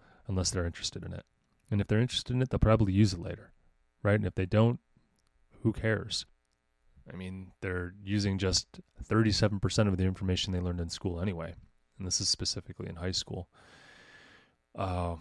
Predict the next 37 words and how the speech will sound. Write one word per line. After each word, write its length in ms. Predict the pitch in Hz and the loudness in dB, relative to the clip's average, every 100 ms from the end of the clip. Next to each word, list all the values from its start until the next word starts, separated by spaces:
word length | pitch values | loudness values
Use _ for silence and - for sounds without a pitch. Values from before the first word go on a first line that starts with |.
| - - | -12 -8
not 200 | 104 104 | -2 2
good, 280 | 110 95 90 - - | 4 4 2 -6 -8
not 100 | 92 | -6
good. 220 | - 90 87 - | -4 -6 -8 -8
Uh, 220 | 107 101 98 - - - | -4 -2 -4 -8 -18 -6
another 300 | 110 113 101 | -2 2 2
highlight 300 | 104 107 - | 4 2 0
from 100 | 95 | -4
the 80 | |
survey 400 | 90 101 92 92 | -2 0 2 2
is 400 | 90 90 90 85 - _ _ _ _ _ _ _ _ _ _ _ _ _ _ | 0 -2 -2 -4 -8 _ _ _ _ _ _ _ _ _ _ _ _ _ _
they 80 | 117 | 4
also 220 | 113 - | 6 6
revealed 340 | 120 107 107 101 | 4 6 4 4
that 120 | 95 | 0
Americans 600 | 90 95 98 104 - 104 | -2 -2 -2 -2 -4 -4
have 140 | 104 - | -4 -6
forgotten 560 | 92 95 95 95 95 - | -4 -2 -2 -6 -10 -4
nearly 320 | 98 92 90 | 0 0 0
half, 360 | 85 - 92 104 | -4 -2 -2 -2
forty 360 | - - 95 | -4 2 2
percent, 400 | 92 95 98 95 - - - _ _ _ _ _ _ - - | 2 -2 -2 -4 -6 -20 -20 _ _ _ _ _ _ -12 -2
of 120 | 107 | 6
what 120 | 110 | 6
they 100 | 107 | 8
learned 240 | 92 92 87 | 6 6 4
in 140 | 92 | 2
school, 340 | 92 - 95 | 2 -2 -4
highlighting 500 | 90 92 92 90 90 | 0 2 2 2 -2
a 60 | - | -4
significant 720 | - 113 101 135 - 117 98 | -2 0 4 4 4 0 0
gap 220 | 92 90 | 0 0
between 340 | - - 92 90 | 0 -2 -2 0
education 760 | 98 - - 90 - 87 87 - | -2 -2 -2 -2 -2 -4 -6 -8
and 360 | 98 92 90 - | -2 -2 -2 -4
practical 440 | 87 82 - 90 | -6 -8 -8 -8
application. 600 | 85 - 95 92 - 90 | -8 -10 -10 -8 -8 -10